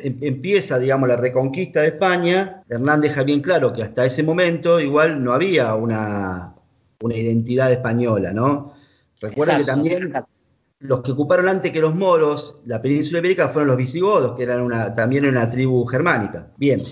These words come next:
Speaker 1: entonces, a partir de ahí, lo que sugieren políticamente los reyes de España es lograr una identidad, y para eso, ¿qué hacen? Bueno, de alguna manera plantean un enemigo. El enemigo es la otra raza,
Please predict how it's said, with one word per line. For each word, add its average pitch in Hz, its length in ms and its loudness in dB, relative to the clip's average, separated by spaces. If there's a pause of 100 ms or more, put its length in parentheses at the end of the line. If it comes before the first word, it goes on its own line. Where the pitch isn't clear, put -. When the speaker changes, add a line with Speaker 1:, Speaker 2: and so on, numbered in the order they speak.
(380)
Speaker 1:
entonces, 165 680 0 (140)
a 139 140 -4
partir 170 300 -2
de 180 120 2
ahí, 202 480 0 (340)
lo 127 160 0
que 123 520 2
sugieren 131 880 -2 (200)
políticamente 143 840 0
los 107 160 0
reyes 131 260 0
de 151 40 4
España 180 520 2
es 139 320 0 (100)
lograr 135 260 2
una 147 160 2
identidad, 151 800 0 (220)
y 147 80 -10
para 160 240 4
eso, 208 260 0
¿qué 196 100 2
hacen? 202 560 0
Bueno, 117 580 -2 (460)
de 123 80 -2
alguna 165 240 2
manera 175 500 2 (100)
plantean 143 340 0
un 151 120 0
enemigo. 160 380 2
El 123 120 -2
enemigo 160 440 2
es 196 420 0
la 135 140 2
otra 143 240 2
raza, 107 560 -2